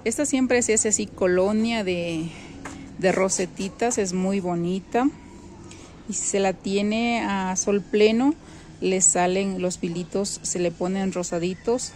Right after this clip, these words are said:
Eh, ya voy a ver, creo que tengo una por ahí para indicarles que la tengo a sol pleno, porque esta la, la guardé ya para que no coja mucha lluvia, porque estaba lloviendo bastante.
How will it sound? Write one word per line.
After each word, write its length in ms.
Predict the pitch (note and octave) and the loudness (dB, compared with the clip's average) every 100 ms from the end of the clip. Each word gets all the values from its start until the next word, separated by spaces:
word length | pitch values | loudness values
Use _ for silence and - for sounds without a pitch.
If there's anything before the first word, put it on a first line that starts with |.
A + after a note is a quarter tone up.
| - | -8
Eh, 240 | G3 F#3+ F3+ | -4 -2 -2
ya 140 | F#3+ | -2
voy 180 | F#3 G3 | 0 0
a 80 | F#3+ | 0
ver, 200 | F#3+ G3+ | -2 -4
creo 200 | G3+ G3 | -6 -6
que 100 | G3+ | -8
tengo 360 | - F#3+ F#3+ F#3 | -8 -8 -6 -4
una 260 | F#3+ G3 | -4 -6
por 260 | F#3+ F#3+ F3+ | -6 -4 -2
ahí 220 | F3+ G#3 | -2 -4
para 240 | - G3 | -4 -2
indicarles 880 | F3+ F3+ F3 - G3 G3 A3+ C4+ - - - - - | -2 -2 -6 -6 -4 -2 -2 -4 -6 -12 -20 -20 -4
que 80 | F#3+ | 0
la 140 | F#3 | 0
tengo 300 | - G3 G3 | 0 -2 0
a 40 | G3+ | 0
sol 200 | G3+ F3+ | -2 -4
pleno, 400 | - G3+ A#3 B3+ | 0 2 2 0
porque 340 | A#3 G#3 F#3 | -2 -2 -2
esta 240 | F3+ - G3 | -2 -2 0
la, 360 | F#3 F3 E3 | 2 0 -2
la 200 | - F3+ | -2 0
guardé 440 | F3 F3 E3+ F3+ F#3 | 2 2 0 -2 0
ya 340 | F3 F#3 G#3 - - - - - - - | 0 0 -4 -8 -20 -20 -20 -20 -20 -8
para 240 | G3 G3+ G3+ | -4 -2 -4
que 160 | G#3+ | -2
no 520 | G3 F#3 F#3 F3+ E3+ E3+ E3+ - - D#3 - | -2 0 0 0 0 -2 -4 -6 -12 -12 0
coja 260 | G3+ G#3 G3 G3+ | 2 2 0 0
mucha 360 | G3 G3+ G#3+ | 0 0 0
lluvia, 400 | F3+ F#3 G3+ A#3+ | 0 0 0 0
porque 260 | B3 F#3 F#3+ | -2 -6 -8
estaba 280 | - F3 F3 | -6 -4 -4
lloviendo 360 | E3+ F#3 F3+ | -2 -4 -2
bastante. 600 | F3 - - G#3+ A#3 D4 | -4 -6 -4 -2 0 -2